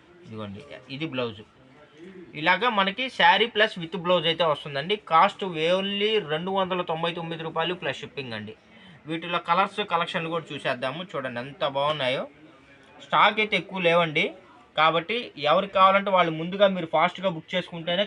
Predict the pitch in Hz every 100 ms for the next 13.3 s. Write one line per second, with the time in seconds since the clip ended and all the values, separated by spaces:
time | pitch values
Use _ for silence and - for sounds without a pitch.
0 | 160 156 - 170 - 135 135 147 254 139
1 | 135 127 123 247 - - _ - - -
2 | - 165 208 202 - - - - 170 196
3 | 202 220 220 208 233 233 196 180 175 202
4 | 208 - 165 185 185 185 185 180 175 -
5 | - - - - 165 180 180 147 123 110
6 | 110 - _ _ 135 151 156 165 160 156
7 | 156 151 170 170 165 160 156 151 151 160
8 | 151 151 147 175 180 139 151 147 143 143
9 | 170 156 - 135 - 131 143 233 277 139
10 | 139 156 156 147 139 143 143 135 139 135
11 | 135 165 160 127 151 - - 131 135 127
12 | 131 151 131 131 131 156 131 120 127 117
13 | 127 120 180